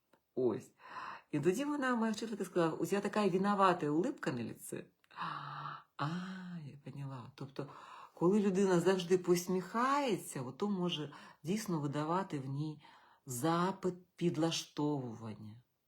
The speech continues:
Це буде терпіло чи підстраювачиця, підлаштовуючася особа. І в якийсь момент буде тошнити від себе, і вже треба тому поскласти край.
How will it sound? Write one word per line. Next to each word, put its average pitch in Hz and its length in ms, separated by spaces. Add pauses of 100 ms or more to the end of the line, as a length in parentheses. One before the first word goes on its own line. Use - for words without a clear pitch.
(420)
Це 170 280
буде 127 280
терпіло 254 880
чи 190 340
підстраювачиця, 170 1500 (360)
підлаштовуючася 139 1080 (100)
особа. 139 720 (800)
І 180 440
в 175 60
якийсь 180 340
момент 196 360
буде 175 240
тошнити 139 1040
від 120 200
себе, 123 540
і 123 60
вже 131 180
треба 175 340 (180)
тому 185 560
поскласти 160 1120
край. 123 680